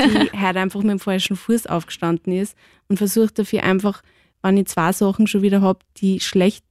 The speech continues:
Speaker 1: die ich schlecht an mir find, versuche ich mindestens zwei Sachen zu suchen, die ich mag.
Speaker 2: Mhm.
Speaker 1: Und ich glaub, da muss man sich ganz langsam herantasten.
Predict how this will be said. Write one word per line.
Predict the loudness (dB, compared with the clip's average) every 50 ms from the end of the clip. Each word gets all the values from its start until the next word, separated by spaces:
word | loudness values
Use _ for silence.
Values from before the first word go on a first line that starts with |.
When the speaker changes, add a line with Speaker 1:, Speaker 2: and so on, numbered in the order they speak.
| -2
Speaker 1:
die | 0
ich | 0 0
schlecht | 0 2 0 0 0 0 0
an | 2 4
mir | 4 4 4
find, | 2 2 2 2 2
versuche | 2 0 -2 0 0 2 2 4
ich | 4
mindestens | 6 4 4 2 2 0 -4 -4 -4
zwei | -2 -2 -2 0
Sachen | 0 0 0 2 0 0
zu | 0 -2 -4
suchen, | -2 0 0 0 0 0 -2 -4 -4 -8 _ _ _ -4
die | -2 2 2 4
ich | 4
mag. | 4 4 4 2 0 -2 -6 -12 _ _ _ _ _
Speaker 2:
Mhm. | 6 8 8 8 8 6 4 0 _ _ _ _ _ _ _ _ _ _
Speaker 1:
Und | -4 -2 0 0 0 -2 -4 -6 -10 -20 _ _ _ _ _ _ _ -14
ich | -6 -4
glaub, | -2 -2 -2 -2
da | -2 0
muss | 0 2 2 2
man | 0 0
sich | 0 -2 -4 -4
ganz | -2 -2 -2 -2 0
langsam | 0 -2 -2 -2 -2 -2 -2 0 -2 -2 -4 -4
herantasten. | -4 -4 -4 -2 -2 0 2 2 0 -2 -4 -6 -8 -8 -10 -12 -14 _ -4 -4 -4 -4 -4